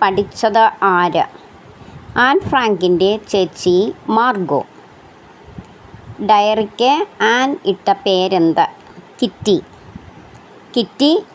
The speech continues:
ആരാണ്? ആനിൻ്റെ പ്രിയ കൂട്ടുകാരിയുടെ പേരാണ് കിറ്റി. ഫ്രാങ്ക് കുടുംബം ഒളിവിൽ താമസിച്ചത് എവിടെയാണ്? അവർക്ക് ഭക്ഷണം എത്തിച്ചത് ആര്?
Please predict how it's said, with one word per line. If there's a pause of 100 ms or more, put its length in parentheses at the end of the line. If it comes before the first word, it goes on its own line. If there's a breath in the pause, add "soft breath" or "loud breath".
(140)
ആരാണ്? (480)
ആനിൻ്റെ (240)
പ്രിയ (100)
കൂട്ടുകാരിയുടെ (140)
പേരാണ് (260)
കിറ്റി. (1120)
ഫ്രാങ്ക് (200)
കുടുംബം (360)
ഒളിവിൽ (240)
താമസിച്ചത് (280)
എവിടെയാണ്? (580 loud breath)
അവർക്ക് (240)
ഭക്ഷണം (280)
എത്തിച്ചത് (320)
ആര്?